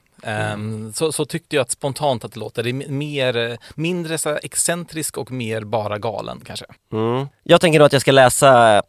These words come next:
Speaker 2: S P F-boken också, och, eh, jag skulle rekommendera, eh, en, eh, kanske lyssning på dubbla hastigheten, eh,
Speaker 1: Mm.
Speaker 2: på den här Isaacson-biografin, för att den innehåller, förutom de här galenskaperna, ganska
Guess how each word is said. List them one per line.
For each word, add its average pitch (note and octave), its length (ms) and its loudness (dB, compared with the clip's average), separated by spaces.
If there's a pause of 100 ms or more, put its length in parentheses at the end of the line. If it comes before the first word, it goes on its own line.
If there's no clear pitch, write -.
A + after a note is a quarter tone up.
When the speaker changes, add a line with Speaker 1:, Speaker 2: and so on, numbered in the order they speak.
(120)
Speaker 2:
S C3 120 2
P C#3 120 2
F-boken G#2+ 720 0
också, - 360 -4 (140)
och, - 440 -4
eh, A2 320 4 (160)
jag B2 100 0
skulle C#3 220 -2
rekommendera, C3+ 840 0 (320)
eh, G2 420 -6
en, G2+ 360 -4
eh, F#2+ 220 -2 (360)
kanske C#3 200 -2
lyssning D3+ 520 -4
på - 100 -8
dubbla A2+ 300 -4
hastigheten, A2+ 680 -8 (140)
eh, - 160 -6
Speaker 1:
Mm. G#2+ 180 -6
Speaker 2:
på G2 180 -2
den E2+ 120 -2
här F2 420 -4
Isaacson-biografin, F2 1000 -8
för - 120 -10
att G2+ 100 -10
den G#2 160 -4
innehåller, A#2+ 580 2
förutom C3 360 -2
de A2+ 80 -2
här G2+ 160 -2
galenskaperna, G2 840 0 (580)
ganska A#2 480 0